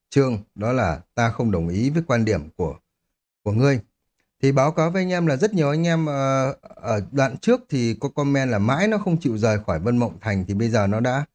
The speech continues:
bị ép phải rời khỏi Vân Mộng Thành rồi, trải qua rất nhiều khó khăn và hy sinh gian khổ các kiểu, thì Lâm Bắc Thần cũng dẫn nhóm người, à, rời khỏi Vân Mộng Thành. Cái, à,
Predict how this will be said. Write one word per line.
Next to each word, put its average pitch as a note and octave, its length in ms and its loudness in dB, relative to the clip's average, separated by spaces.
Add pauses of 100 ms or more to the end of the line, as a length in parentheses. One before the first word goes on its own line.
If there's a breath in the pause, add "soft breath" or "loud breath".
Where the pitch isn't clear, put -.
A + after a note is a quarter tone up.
(420)
bị B2+ 200 2
ép G3 280 0
phải G#2+ 120 0
rời A2+ 220 2
khỏi D#2+ 200 -4
Vân A#2+ 160 0
Mộng G2 200 -2
Thành G2 240 -2
rồi, F#2+ 300 2
trải F2+ 200 0
qua A2 200 -2
rất F3+ 140 0
nhiều A#2 320 2
khó G#2 120 0
khăn B2+ 280 -2 (400)
và G#2+ 260 2
hy B2 200 2
sinh B2 280 0
gian A#2 200 0
khổ E2+ 320 -2
các E3 160 -2
kiểu, D#2 240 0 (140)
thì F2+ 300 -2 (360)
Lâm C#3+ 180 4
Bắc E3 200 0
Thần G2 220 -2
cũng B2 220 -4
dẫn C3+ 240 0
nhóm C#3+ 240 2
người, F#2 280 0 (180)
à, F2 300 -4 (240)
rời G#2+ 300 0
khỏi D#2+ 220 -4
Vân A2 180 -2
Mộng G#2 200 -4
Thành. F#2 220 -4 (760)
Cái, C3+ 280 2
à, C3 300 -2